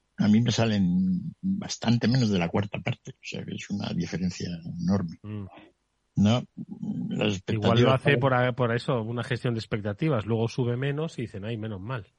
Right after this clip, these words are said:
Speaker 1: Ya, pero no sé, es decir, que no veo yo cómo pueden subir los alimentos un doce por ciento, ¿no? Cuando ya muchos están cayendo. Es decir, que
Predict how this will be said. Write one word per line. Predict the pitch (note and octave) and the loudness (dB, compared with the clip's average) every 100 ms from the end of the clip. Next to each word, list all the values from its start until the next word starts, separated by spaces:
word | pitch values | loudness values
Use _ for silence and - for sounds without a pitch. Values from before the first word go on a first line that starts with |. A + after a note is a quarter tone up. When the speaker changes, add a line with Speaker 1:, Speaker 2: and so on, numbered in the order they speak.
| _ _ _ _ _ _ _ _ _ | _ _ _ _ _ _ _ _ _
Speaker 1:
Ya, | F3+ C#3+ - | 0 0 -2
pero | G2+ G2 G2 | -4 -2 -2
no | A#2 A2 | -2 -2
sé, | - - _ - _ - - - - - - | -6 -18 _ -12 _ -12 -10 -10 -12 -8 -6
es | E2+ | -4
decir, | E2 E2 G#2 | -6 -2 -2
que | - E2+ | -2 -4
no | E2+ - - - | -4 -4 -4 -4
veo | G#2 G2 | -2 0
yo | F#2 | 0
cómo | A2+ F2+ | 0 0
pueden | F2 E2+ | 0 -2
subir | - E2 | -2 -2
los | F2 | -2
alimentos | E2+ D2+ F2+ F#2 E2 - - | -2 -2 -2 -2 -6 -14 -10
un | F2+ | -6
doce | F2 - | -4 -4
por | - - | -8 -4
ciento, | A2+ A2 - - | -2 -2 -6 -12
¿no? | - _ _ - - - - _ | -14 _ _ -20 -20 -20 -20 _
Cuando | - F#2 F2 | 0 2 4
ya | F2 A2 | 4 6
muchos | G#2+ G#2 E2+ | 4 2 -4
están | - G2 | -2 -2
cayendo. | E2 A2 A#2+ - _ _ | 0 0 0 -4 _ _
Es | G2 F2+ | -12 -10
decir, | F2+ - - | -10 -10 -8
que | F2+ | -8